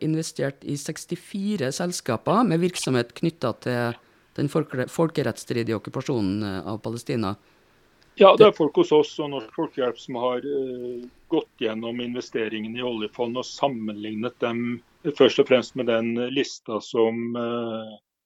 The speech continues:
Speaker 2: F N's høykommissær, eh, offentliggjorde en gang i fjor.
Speaker 1: Det kom
Speaker 2: Og da
Speaker 1: jo
Speaker 2: har de funnet sekstifire selskap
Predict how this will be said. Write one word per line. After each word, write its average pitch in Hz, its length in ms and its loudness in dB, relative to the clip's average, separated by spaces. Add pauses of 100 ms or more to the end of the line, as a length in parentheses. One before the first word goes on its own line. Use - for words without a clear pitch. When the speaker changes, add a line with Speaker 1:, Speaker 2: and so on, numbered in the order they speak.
(120)
Speaker 2:
F 147 180 4
N's 120 220 2
høykommissær, 120 880 -2
eh, 123 1300 -6
offentliggjorde 117 760 2
en 110 100 -4
gang 110 180 -4
i 110 80 -6
fjor. - 260 -6 (960)
Speaker 1:
Det - 140 -6
kom 220 140 6
Speaker 2:
Og 180 60 8
da 113 140 8
Speaker 1:
jo 117 180 0 (120)
Speaker 2:
har 160 140 -10
de - 60 0
funnet 110 360 -8
sekstifire 117 880 -6
selskap - 560 -10